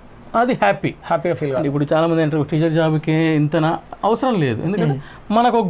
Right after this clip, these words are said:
Speaker 1: గోల్ పెట్టుకున్నాం, టీచర్, మనం టీచర్ అన్ని జాబులను ఇవ్వగలుగుతాడని చెప్పొచ్చు మనం.
Speaker 2: ఓకే.
Speaker 1: ఎవడైనా టీచర్ దగ్గర రావాల్సిందని చెప్పొచ్చు,
Speaker 2: <laughs>
Speaker 1: అవునా కదా?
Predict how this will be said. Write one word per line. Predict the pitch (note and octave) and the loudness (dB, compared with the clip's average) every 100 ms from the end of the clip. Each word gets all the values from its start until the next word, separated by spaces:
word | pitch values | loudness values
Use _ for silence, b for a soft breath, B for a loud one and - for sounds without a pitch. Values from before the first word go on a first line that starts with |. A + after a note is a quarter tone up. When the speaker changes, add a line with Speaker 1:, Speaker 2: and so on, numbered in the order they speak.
| G#3+ | 2
Speaker 1:
గోల్ | B3 | 2
పెట్టుకున్నాం, | A3 D#3 G3+ F3 | 0 -2 -2 -2
టీచర్, | D#3+ F3+ C#3+ B2 - - - - - - - | -2 -2 -2 -4 -6 -20 -20 -20 -20 -12 -2
మనం | G3+ G3 | 0 2
టీచర్ | A#3 G#3 B3 | 0 0 2
అన్ని | G#3+ A3 | 2 2
జాబులను | G3+ G#3 G#3 | 2 2 2
ఇవ్వగలుగుతాడని | G3+ F#3+ F#3+ F#3+ F#3+ F#3+ | 0 0 2 2 0 0
చెప్పొచ్చు | D#3 D#3+ D3 C#3 | 0 -2 -2 -2
మనం. | A#2 G#2 - - D#3+ | -4 -6 -16 -2 -2
Speaker 2:
ఓకే. | D3+ A#2+ A2 - - | 0 -6 -12 -6 -2
Speaker 1:
ఎవడైనా | F3+ G#3+ A#3 | 2 2 2
టీచర్ | G#3 G3+ G3+ | 2 2 2
దగ్గర | F#3+ | 2
రావాల్సిందని | F3+ E3+ E3 F#3 E3+ D#3 | 2 4 2 0 0 0
చెప్పొచ్చు, | C#3 C#3 - C#3+ | 0 -2 -2 -2
Speaker 2:
<laughs> | D3+ | 0
Speaker 1:
అవునా | A#3 | 2
కదా? | G3 C3 | 2 0